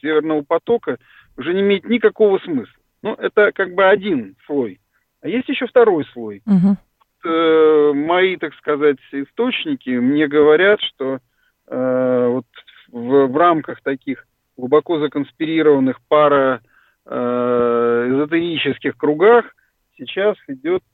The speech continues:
Speaker 1: э, очень тщательная реставрация и оживление, э, с помощью последних систем клонирования,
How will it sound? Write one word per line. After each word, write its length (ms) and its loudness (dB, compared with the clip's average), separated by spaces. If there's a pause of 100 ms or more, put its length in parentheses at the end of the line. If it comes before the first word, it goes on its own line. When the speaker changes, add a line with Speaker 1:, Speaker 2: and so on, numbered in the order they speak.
Speaker 1:
э, 300 -4
очень 300 -2
тщательная 520 0
реставрация 1120 0
и 360 -2
оживление, 840 0 (480)
э, 280 -4
с 60 -20
помощью 480 0
последних 480 -4
систем 400 -4
клонирования, 800 0